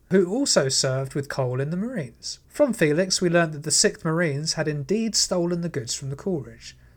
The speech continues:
specifically being told that the plan was masterminded by Courtney Sheldon, a fearless field medic we have previously seen in some of our flashbacks. We are also advised that Jack Kelso, our nemesis, is involved in this, although not directly with the theft itself.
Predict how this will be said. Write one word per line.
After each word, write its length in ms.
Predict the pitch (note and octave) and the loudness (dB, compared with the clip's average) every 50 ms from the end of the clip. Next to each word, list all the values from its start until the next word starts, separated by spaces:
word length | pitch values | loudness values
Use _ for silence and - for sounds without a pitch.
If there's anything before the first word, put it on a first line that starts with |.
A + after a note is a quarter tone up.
| - - | -20 -12
specifically 680 | - - - - F3+ - - B3+ A#3+ C4+ A#3+ G3+ A3 G#3+ | -10 -6 0 2 2 4 4 2 0 -4 -6 -4 -2 -2
being 260 | G3+ G3 F#3+ F3+ F3 | 0 0 0 0 -2
told 300 | E3 - E3 C#3 C#3 C3+ | 0 2 2 4 2 2
that 140 | C3+ D3+ D#3 | 0 -4 -6
the 60 | D3 | -6
plan 280 | - - F#3 F#3 F#3+ F3 | -4 -2 -2 0 0 -2
was 160 | D#3 C#3 - | -2 -4 -4
masterminded 720 | E3 F#3 G#3 A3 - - - C3+ B2 A#2+ A#2+ A#2+ D3+ D#3+ | -2 0 0 0 -2 -4 -6 -6 -6 -6 -6 -6 -6 -6
by 140 | D#3+ D3 D3+ | -2 -2 -2
Courtney 420 | D3+ - - D3 C3 A2+ A2+ B2+ C3 | -2 -2 -2 -2 -2 -2 -2 -6 -6
Sheldon, 480 | - - G3+ G3+ F3 C3 B2+ - - - _ _ - | -4 -2 0 0 0 -2 -6 -12 -20 -20 _ _ -4
a 80 | - | -4
fearless 520 | C#3 - - - G3 A3 A3 G#3 F#3+ - - | -4 0 4 6 6 8 8 6 4 4 2
field 360 | - - G#3+ G#3+ F#3+ E3 B2+ | 4 6 6 6 6 4 2
medic 440 | C3+ B2+ B2 A#2+ B2+ C3+ - - - | 2 0 2 2 2 -2 -2 -2 -2
we 80 | C#3+ | 0
have 160 | C3 B2+ C3 - | 0 0 0 0
previously 400 | - B3+ A#3 G#3+ F3 - D#3 C3+ | 0 0 2 2 0 0 0 0
seen 240 | - - C3 B2+ | 0 0 0 -2
in 80 | C3+ C#3 | -2 -2
some 180 | C3+ - C3 B2 | -2 -2 -2 -4
of 80 | A#2 A#2+ | -4 -2
our 140 | B2 C3+ | -2 -4
flashbacks. 760 | - - A3 F#3+ - - - A#2 - - - - - - - _ _ _ _ _ - | -2 -4 -6 -6 -6 -8 -12 -14 -20 -18 -16 -12 -10 -10 -10 _ _ _ _ _ 2
We 100 | F3 F3 | 4 4
are 100 | F#3 A#3+ | 6 6
also 280 | C#4+ C#4+ - - G#3 | 6 6 6 6 4
advised 400 | E3 C#3+ C3 C#3 C3 C3 C3 C3 | 4 4 4 2 2 2 2 0
that 100 | D3 C#3 | -2 -2
Jack 280 | B2 - D#3 E3 - - | 4 4 4 4 4 0
Kelso, 520 | - F3+ F#3+ G3+ - - - C3 C#3+ C#3+ C#3 - | 0 0 0 2 0 -2 -4 -4 -4 -6 -6 -4
our 160 | - A#2+ A2 G#2+ | -6 -4 -4 -4
nemesis, 800 | G#2+ G#2+ A#2+ C3+ C3+ C3 A#2 - - B2 A#2 A#2 - - - - | -6 0 0 0 0 0 0 -2 -4 -4 -4 -4 -4 -2 -2 -2
is 100 | D#3 C#3+ | 0 0
involved 420 | E3 D#3+ D#3+ G3 G3+ G3+ F#3 - - | 0 0 2 4 4 4 4 0 -4
in 140 | B2 A2 A2 | -10 -12 -12
this, 320 | A2 A#2 B2 - - - - | -16 -14 -10 -8 -8 -6 -2
although 240 | - E3 D#3+ F#3 F#3 | 0 2 4 4 4
not 220 | F#3 A#3 C4 - | 4 0 -2 -2
directly 340 | - A3 A3 G#3+ G#3 G3 G3 | -2 0 2 2 2 2 0
with 140 | F#3+ F#3+ F#3+ | 0 0 -2
the 60 | F3+ | -4
theft 360 | E3+ - D#3 C3 B2 - - | -4 -2 -4 -4 -4 -6 -10
itself. 640 | C#3+ C3+ - - - F#3 - - - _ - - | -6 -2 2 2 2 2 0 -4 -18 _ -20 -20